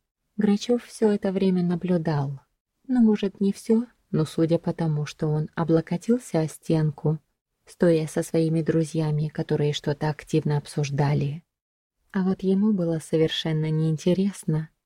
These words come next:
Он прожигал во мне дыру, из-за чего мне становится крайне некомфортно.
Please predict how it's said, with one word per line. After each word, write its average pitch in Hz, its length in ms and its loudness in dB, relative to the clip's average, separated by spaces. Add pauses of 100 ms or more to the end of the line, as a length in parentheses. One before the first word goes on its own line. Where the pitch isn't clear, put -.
(320)
Он 202 140 4
прожигал 180 500 0
во 156 160 0
мне 156 280 0
дыру, 156 500 0 (260)
из-за 170 220 2
чего 185 260 0
мне 175 220 2
становится 160 640 -2
крайне 170 480 0
некомфортно. 143 1040 -2